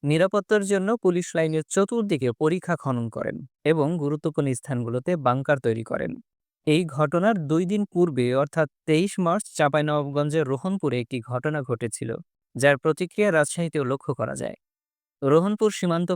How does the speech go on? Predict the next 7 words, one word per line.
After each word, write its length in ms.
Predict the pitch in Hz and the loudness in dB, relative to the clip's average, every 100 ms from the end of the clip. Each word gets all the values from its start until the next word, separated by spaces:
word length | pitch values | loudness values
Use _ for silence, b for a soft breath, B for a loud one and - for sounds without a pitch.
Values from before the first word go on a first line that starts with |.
| - | 2
ফাঁড়িতে 340 | 156 151 185 190 | 2 2 -2 0
কর্তব্যরত 520 | 165 147 156 147 143 139 135 | 0 0 0 0 0 0 2
বাঙালি 360 | 120 120 127 160 165 | 2 0 -2 -4 -2
ও 40 | 131 120 127 | -2 0 2
অবাঙালি 440 | 127 156 175 175 185 - 147 | 2 2 0 0 -2 -2 -4
ইপিআরদের 480 | 139 147 139 135 127 127 | 0 2 2 0 -2 -2
মধ্যে 300 | 160 147 | -4 -4